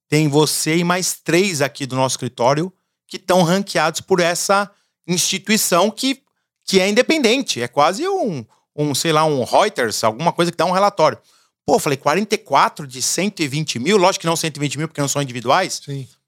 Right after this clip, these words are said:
Speaker 1: Falei, "Pô, fiquei feliz." Aí chegou no final do ano, ganhamos um prêmio na One Sotheby's, número seis de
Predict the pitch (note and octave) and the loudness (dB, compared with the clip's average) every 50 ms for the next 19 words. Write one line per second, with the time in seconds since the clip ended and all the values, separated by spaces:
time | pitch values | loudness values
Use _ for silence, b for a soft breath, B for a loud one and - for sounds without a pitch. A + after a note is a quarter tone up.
0 | _ _ - - A3+ F#3+ - F3 D#3+ - - F3+ F3 - C4 C4+ A#3+ D#3 A#2+ - | _ _ -2 -2 -2 0 0 -2 -2 0 0 -2 0 0 -2 0 0 -2 -2 -4
1 | - - D#3+ - - G#3+ G3+ G3 F#3 - G3 G3+ G#3+ G#3+ F#3+ G3 F#3+ G3+ A3 F#3 | -4 -2 -2 -2 0 0 0 0 0 0 0 0 0 2 2 2 2 2 0 -2
2 | F#3+ F#3+ G3 A3 A#3+ A3+ - E3 D#3 D3+ E3+ G#3 A#3 A#3 _ _ _ _ _ _ | -2 0 0 0 -2 0 0 -2 0 0 -2 -4 -8 -10 _ _ _ _ _ _
3 | _ - C3+ C#3+ D#3 F#3 G3+ - - D#3+ C3+ - G#2+ G#2 G#2 C#3 D3+ E3+ G3 G3 | _ 0 2 2 2 2 0 0 2 0 0 0 -2 -6 -4 -2 0 2 2 2
4 | - - - G3 F#3+ F3 C3+ - - - - - - _ _ _ _ _ _ _ | 2 0 0 2 2 0 0 -2 -4 -4 -6 -6 -8 _ _ _ _ _ _ _
5 | _ _ _ _ _ - - D3 F3+ G3+ G#3+ G#3 | _ _ _ _ _ -6 -4 0 0 2 0 0